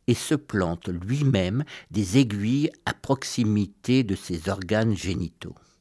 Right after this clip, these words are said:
À plusieurs reprises, la police le soupçonne d'être le meurtrier des enfants retrouvés morts. Mais son apparence inoffensive le fait relâcher à chaque fois.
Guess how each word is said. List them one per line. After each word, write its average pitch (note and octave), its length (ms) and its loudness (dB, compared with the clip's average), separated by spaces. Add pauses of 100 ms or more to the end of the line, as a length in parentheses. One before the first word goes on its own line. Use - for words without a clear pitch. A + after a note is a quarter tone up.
(160)
À - 100 -4
plusieurs C3 460 4
reprises, A2 480 0
la G2+ 100 2
police A2+ 460 -2
le G2 80 0
soupçonne G2 720 2
d'être C3 320 4
le G2+ 100 2
meurtrier A#2 560 2
des G#2+ 220 2
enfants C3+ 340 0
retrouvés A2+ 460 4
morts. G#2+ 480 4 (200)
Mais G#2+ 200 2
son F#2+ 320 -2
apparence G2+ 800 -2
inoffensive A2+ 1000 -2 (360)
le F#2 160 0
fait G2 280 -2
relâcher G2+ 640 -4 (100)
à F2+ 100 -12
chaque - 460 -6
fois. - 400 -16